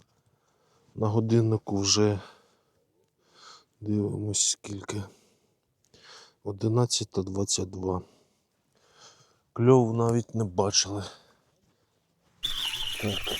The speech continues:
перезакинемо наш фідерок. Ну, як бачите, він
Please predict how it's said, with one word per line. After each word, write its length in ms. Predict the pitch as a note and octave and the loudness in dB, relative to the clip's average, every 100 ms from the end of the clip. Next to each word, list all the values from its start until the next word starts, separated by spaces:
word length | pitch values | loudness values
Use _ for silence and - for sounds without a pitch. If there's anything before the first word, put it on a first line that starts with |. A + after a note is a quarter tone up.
| - | -2
перезакинемо 960 | A#2 A2 G2 G2+ G2+ A2 G2+ G2+ F#2+ F#2+ - - - - - - - - - - G#2 | 2 4 2 0 -2 0 2 2 2 0 -4 -8 -8 -8 -10 -12 -14 -14 -16 -10 -4
наш 160 | G2+ | -4
фідерок. 680 | - - G2 G2+ A#2 C3 - G#2+ - _ - - - _ _ _ _ _ _ - - - - C2+ - - - - _ _ _ - - - - - - _ _ _ - | -4 -8 -4 -2 -2 -4 -8 -10 -16 _ -20 -20 -20 _ _ _ _ _ _ -20 -20 -20 -20 -20 -20 -20 -20 -20 _ _ _ -20 -20 -20 -20 -20 -20 _ _ _ -12
Ну, 120 | F#2+ | -6
як 160 | F#2 F#2+ | -4 -2
бачите, 500 | G2+ G#2 - - G2 | -4 -4 -8 -6 -4
він 200 | G2+ | -2